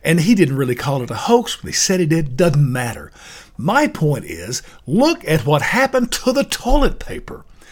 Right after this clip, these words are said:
We, we obliterated the inventories in every store, in every town. Why did we do that if we were listening to Donald Trump? We weren't.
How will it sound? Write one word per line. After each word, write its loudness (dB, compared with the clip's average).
We, 6
we 8
obliterated 6
the 4
inventories 2
in 2
every 4
store, 2
in 2
every 4
town. -2
Why 4
did 0
we 0
do 4
that -2
if 2
we 6
were 4
listening 4
to -4
Donald -10
Trump? -12
We 8
weren't. 2